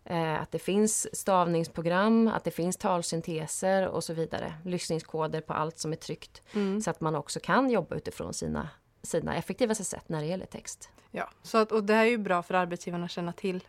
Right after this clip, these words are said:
Speaker 2: också. Och det kan
Speaker 1: Mm.
Speaker 2: ju jag då, om jag har dyslexi och blir erbjuden en tjänst, och berätta det här för en arbetsgivare. Att det här kanske, ja,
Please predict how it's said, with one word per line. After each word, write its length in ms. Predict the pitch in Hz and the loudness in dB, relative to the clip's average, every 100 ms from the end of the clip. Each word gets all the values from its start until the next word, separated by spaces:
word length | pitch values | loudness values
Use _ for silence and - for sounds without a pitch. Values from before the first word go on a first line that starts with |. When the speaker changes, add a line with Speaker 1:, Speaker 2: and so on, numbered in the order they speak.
| _ | _
Speaker 2:
också. 420 | 202 - - 220 | -12 -12 -4 0
Och 300 | 165 190 196 - | 0 -2 -8 -6
det 140 | 202 | 4
kan 100 | 214 | 6
Speaker 1:
Mm. 200 | 202 185 | 6 6
Speaker 2:
ju 100 | 214 | 4
jag 380 | 190 170 170 180 - - _ _ | 2 0 0 -4 -14 -20 _ _
då, 180 | 185 175 | -2 0
om 180 | 180 175 | 0 0
jag 100 | 170 | 0
har 180 | 185 220 | 2 0
dyslexi 840 | 254 - 247 - 240 226 220 - | -2 -4 -6 -4 2 4 4 2
och 220 | 190 185 - _ - | -2 -4 -8 _ -4
blir 280 | 226 269 254 | -2 0 2
erbjuden 440 | 208 165 175 214 | 2 2 -2 0
en 100 | 233 | 0
tjänst, 280 | 202 170 - | -2 -4 -4
och 60 | 185 | -4
berätta 320 | 170 - 285 | -4 -2 0
det 60 | |
här 120 | 214 175 | 0 -2
för 120 | 165 | -4
en 60 | |
arbetsgivare. 380 | 170 170 185 180 | -4 -6 -8 -8
Att 80 | 190 | -4
det 60 | 196 | 0
här 280 | 220 214 202 _ - - | 2 2 0 _ -20 -2
kanske, 340 | 240 226 | 0 2
ja, 60 | 226 | 4